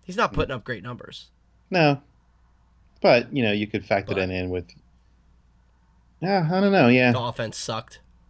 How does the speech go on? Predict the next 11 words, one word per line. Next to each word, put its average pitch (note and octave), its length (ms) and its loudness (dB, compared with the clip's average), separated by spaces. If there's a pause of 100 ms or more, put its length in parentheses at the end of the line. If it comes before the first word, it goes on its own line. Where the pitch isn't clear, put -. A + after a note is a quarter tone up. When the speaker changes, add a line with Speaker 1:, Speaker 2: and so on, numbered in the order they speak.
(520)
Speaker 2:
It's - 120 -14
a A#2+ 40 -10
shame. G#2 200 0
Speaker 1:
No, - 120 4
it A3 100 2
could C4+ 140 0
have G3 80 -2
been F#3 160 2
the C#3+ 100 -2
offense, B2+ 680 -6
yeah. C3+ 280 -4